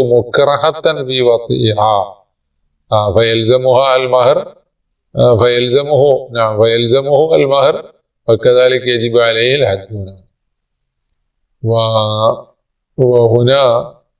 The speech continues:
آه، شبهة، يعني قول منسوب إلى عطاء رضي الله عنه من أنه جوز الوطأ،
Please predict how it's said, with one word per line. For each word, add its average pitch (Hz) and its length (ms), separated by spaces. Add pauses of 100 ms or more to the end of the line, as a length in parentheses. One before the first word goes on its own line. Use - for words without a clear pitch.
(680)
آه، 120 100
شبهة، 120 500 (560)
يعني 110 600 (1800)
قول 135 480
منسوب 143 800
إلى 131 180
عطاء 127 640
رضي 139 380
الله 120 400
عنه 110 260
من 113 260
أنه 120 680 (360)
جوز 120 720 (340)
الوطأ، 113 920